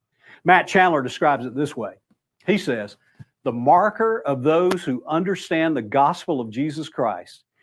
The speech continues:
is that when they stumble and fall, when they screw up, they run to God and not from Him, because they clearly understand that their acceptance before God is not predicated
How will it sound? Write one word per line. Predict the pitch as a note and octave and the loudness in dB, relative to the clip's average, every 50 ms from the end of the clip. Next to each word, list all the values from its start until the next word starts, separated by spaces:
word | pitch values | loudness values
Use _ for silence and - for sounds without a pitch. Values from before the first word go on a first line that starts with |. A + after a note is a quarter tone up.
| _ _ _ | _ _ _
is | F3 F3 F3 | 0 0 0
that | F3 D#3+ D3+ - | 0 -2 -4 0
when | D3+ F3 G3 G3 | 0 2 2 4
they | E3 D3+ C3+ B2 | 2 2 0 0
stumble | - - - - - F#3 G3 G#3 G#3 A3 G#3 G3+ | -6 -12 -8 0 2 2 2 2 2 0 0 0
and | G3 F#3+ F3 - | -2 -2 -4 -4
fall, | - C#3+ B2+ G#2+ F2 E2+ F2+ F#2 _ _ _ _ _ _ _ _ _ _ | -2 0 0 0 -2 -4 -10 -14 _ _ _ _ _ _ _ _ _ _
when | F#3 G#3 G3+ | 2 4 4
they | G3 F3+ D#3 | 4 2 2
screw | - - - - - F3+ G3+ A3 A3 G#3 | 0 -4 -10 -2 0 0 2 2 0 0
up, | F#3 A#2+ F#2+ F2+ _ _ _ _ - - - _ | -2 -2 -4 -8 _ _ _ _ -20 -20 -20 _
they | - F3 F3 E3+ | 2 4 4 4
run | E3 F3 F3 E3+ D#3+ C#3 C3 - | 4 4 4 4 2 0 -2 -6
to | - - B3 C#4+ C#4+ A3 | -6 -2 0 0 0 0
God | E3 B2 G#2 G#2 G2 G#2+ A#2 | 0 0 0 0 -2 -4 -4
and | C3 C3+ | -4 -2
not | D3 D#3 E3 E3 - | 0 0 0 -2 -4
from | - - F#3 G3 G3+ E3+ | -6 -6 -4 -4 -4 -4
Him, | C#3 G2+ E2 - _ _ _ _ _ _ _ _ _ _ - - _ | -6 -8 -10 -14 _ _ _ _ _ _ _ _ _ _ -20 -6 _
because | - F3 G3 G3 F3+ D#3+ D3 | -2 4 4 4 4 4 2
they | D#3+ D#3 D3 | 0 0 0
clearly | - - - F#3 G3+ A3+ A#3+ A#3+ B3 A#3+ A3+ | -2 -6 -2 0 2 2 2 2 2 0 0
understand | G#3 G3+ F#3+ F#3+ F3+ - - - G3 F3 D3+ C3+ B2 A2+ | -2 -2 -4 -4 -6 -6 -4 -4 -2 -2 0 -2 -2 -4
that | B2+ - C3+ | -6 -4 -2
their | D#3+ F3+ E3+ | 0 0 2
acceptance | C3+ A2 - - - - - A#3 A#3+ - - - B2 G#2 - - | 0 -2 -6 -14 -6 0 0 2 2 0 -2 -8 -8 -8 -10 -10
before | - A#2+ - - - B3+ C4+ B3+ F#3+ | -12 -12 -12 -4 -2 -2 -2 -2 -4
God | B2+ G#2+ F#2+ E2 D2+ - - _ _ _ _ _ | -6 -6 -6 -8 -10 -14 -20 _ _ _ _ _
is | - B2 A#2 C#3 | -10 -8 0 2
not | F3 F#3+ F#3 F#3+ - | 4 4 4 0 2
predicated | - A#3 C4+ C4 G3 - - C#3 A2+ G#2 F#2 E2 - | 2 2 4 4 0 -2 -2 -4 -4 -4 -8 -12 -16